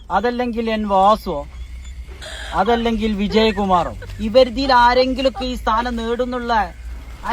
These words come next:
രീതിക്ക് ഇപ്പൊ കാര്യങ്ങൾ എത്തിയിരിക്കുന്നു. അവസാനത്തെ ഇത് കണ്ടില്ല നിങ്ങള്? ശബരിമലയിൽ കൂടുതൽ കൊള്ള, പ്രഭാമണ്ഡലത്തിലെ സ്വർണം കൊള്ളയടിച്ചു, ശിവ വ്യാളി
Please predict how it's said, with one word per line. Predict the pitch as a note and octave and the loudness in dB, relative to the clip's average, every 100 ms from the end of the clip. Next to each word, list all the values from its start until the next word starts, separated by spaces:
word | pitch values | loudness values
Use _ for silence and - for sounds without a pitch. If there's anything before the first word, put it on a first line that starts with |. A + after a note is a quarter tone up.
| A#3+ | -4
രീതിക്ക് | A#3 G#3+ B3+ A3 | -4 -4 -4 -4
ഇപ്പൊ | G#3 - | -6 -2
കാര്യങ്ങൾ | A3+ G#3 G#3+ G#3+ | -2 -2 -4 -6
എത്തിയിരിക്കുന്നു. | E3+ E3+ C#3 A#2 - - - - - - - - - | -6 -10 -10 -14 -14 -14 -16 -16 -16 -16 -14 -16 -14
അവസാനത്തെ | F3 G#3+ A3 A#3+ A#3+ | -4 -2 0 0 0
ഇത് | A3+ B3 | 2 0
കണ്ടില്ല | A#3+ B3 B3 | 2 0 0
നിങ്ങള്? | A#3 A#3+ - - - - - - - - - - - - - - - - - - | 0 -6 -10 -16 -16 -16 -16 -16 -18 -18 -14 -14 -10 -10 -10 -12 -12 -10 -8 2
ശബരിമലയിൽ | A3+ B3+ C#4+ C#4+ C#4+ C4+ - | 6 6 6 6 6 4 -2
കൂടുതൽ | A3+ A#3 B3+ A3 | 0 4 4 4
കൊള്ള, | E3+ C#3 - - - - - - - - - - - | 0 -2 -10 -16 -16 -16 -14 -14 -14 -16 -16 -10 -2
പ്രഭാമണ്ഡലത്തിലെ | F#3+ A#3 C4 C4 B3 A#3+ A#3 A#3 A3+ A3 | 2 4 4 4 4 4 2 0 0 2
സ്വർണം | G#3 F#3+ A3 G#3+ G3 | 0 2 0 2 2
കൊള്ളയടിച്ചു, | F3+ F3+ E3+ D3 - - - - - - - - - | 4 4 2 0 -12 -18 -18 -18 -18 -18 -18 -18 -14
ശിവ | - A3 B3 B3+ A3 | -4 4 6 6 4
വ്യാളി | A3+ G#3+ A3+ | 6 6 6